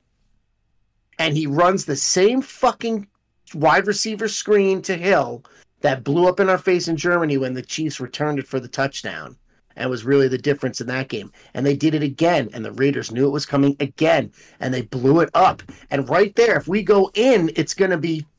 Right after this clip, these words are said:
I think it would have been seventeen seven at that point.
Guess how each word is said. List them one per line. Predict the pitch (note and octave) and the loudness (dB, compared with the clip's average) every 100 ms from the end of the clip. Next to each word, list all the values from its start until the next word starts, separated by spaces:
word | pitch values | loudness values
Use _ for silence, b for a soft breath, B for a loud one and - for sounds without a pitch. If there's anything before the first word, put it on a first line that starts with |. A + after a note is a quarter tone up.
| _ _ - | _ _ -6
I | E3+ | -6
think | A3 | 0
it | A3 | 0
would | E3+ | 0
have | |
been | D3 - | -2 -6
seventeen | - - G#3 G3 G#3 - G3 F#3+ | -8 0 2 2 -2 -4 -4 -4
seven | - - D#3+ D#3 C#3+ | -4 0 0 0 -4
at | G#2+ | -2
that | A#2 - | -6 -6
point. | A2 F2+ | -10 -12